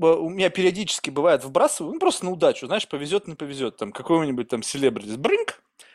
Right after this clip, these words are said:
И если там к-, хоть какая-то первичная коммуникация возникает, там возникает какой-то middleman,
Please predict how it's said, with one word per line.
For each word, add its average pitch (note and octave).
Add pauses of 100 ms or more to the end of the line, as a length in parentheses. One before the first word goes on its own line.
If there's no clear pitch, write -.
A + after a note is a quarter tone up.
(520)
И F#3
если G#3+
там G#3
к-, -
хоть G#3+
какая-то G3+
первичная E3
коммуникация D#3
возникает, E3+
там A#3+
возникает G3
какой-то F3+
middleman, D3